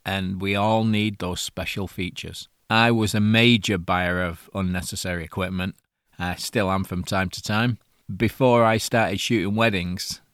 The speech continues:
I thought I needed a rain cover. So I bought a rain cover for my camera. My lenses were waterproof, but the body wasn't. And I was worried that it would kill the body if I got water in it. It didn't occur to me at the time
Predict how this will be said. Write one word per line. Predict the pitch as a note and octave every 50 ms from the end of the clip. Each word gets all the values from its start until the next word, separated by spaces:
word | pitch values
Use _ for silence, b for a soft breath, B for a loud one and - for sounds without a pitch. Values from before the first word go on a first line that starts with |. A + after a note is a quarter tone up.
| _
I | F#2 F2+ F2+
thought | - - - A#2 G#2+ G#2 G#2 -
I | - G2+ G2
needed | G2 G2 F#2+ F#2+ F#2+ F#2 F#2 F#2+ F#2+ - - - _ _ _
a | - G#2+ G2
rain | G#2+ C3 D3+ D#3 C#3
cover. | - - A2 F#2+ E2+ D#2 - - _ _ _
So | - - G2 F2
I | E2+ E2 E2+ F2
bought | F2 F#2 B2 C3 D3 C#3+ G#2 - - C3+
a | A#2+ F#2+
rain | F#2 F#2 F2+ F2+ F2+
cover | - - G2+ F2 E2+ D#2 - b b b b b b b -
for | _ F2 D#2+
my | E2 E2
camera. | - - F#2+ F2+ E2+ E2+ D#2+ E2
My | E2+ E2+ F2+ F#2
lenses | G2+ A2 A2+ A2 G#2+ G#2 - A2 F#2+ -
were | A2+ G#2+
waterproof, | G#2 A2 A#2 A2+ A2+ - A2 - - B2+ C3 B2 -
but | - G2+ D2+
the | F2+ F#2+
body | E2+ - G2 G2 F#2 G2+
wasn't. | G2 F#2+ G2 G2+ G#2+ - - - - - _ _ _ _ b b b b b b b b b b b b
And | - F2+
I | F2+
was | F#2 F#2 F#2 - -
worried | G#2 G#2 G#2 G#2 G#2 G2 F#2
that | - G2+ G2+ G#2+ - _ _ _ _
it | G2 G2+ -
would | F#2 G#2 G#2 -
kill | - G#2+ G2 F#2+ F#2
the | F#2 F#2
body | - C3 C3+ B2+ - E2+ - - _ _ _
if | - G2+ -
I | F#2+
got | F2 F#2+ D#2 F2+
water | G2+ G#2+ A2 A2+ G2 F2+ F2
in | F2 E2+
it. | - - _ _ _ _
It | G#2 G2 - - A#2+ G#2+ -
didn't | - D3+ D#3 E3+ -
occur | A#2+ - - - A#2+ B2+ B2+
to | - - -
me | F#2 F2 E2+
at | F2 - -
the | E2
time | - - A2 G#2 G2+ E2+ D#2+ D#2 -